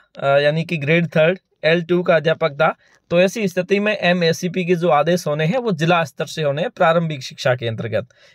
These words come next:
क्योंकि, अ, एल टू और एल वन के लिए जिला स्तर से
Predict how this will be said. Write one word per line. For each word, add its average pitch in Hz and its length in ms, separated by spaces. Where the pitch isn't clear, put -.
क्योंकि, 190 420
अ, 151 220
एल 170 180
टू 208 320
और 202 100
एल 185 180
वन 190 180
के 196 180
लिए 196 140
जिला 180 300
स्तर 190 200
से 202 260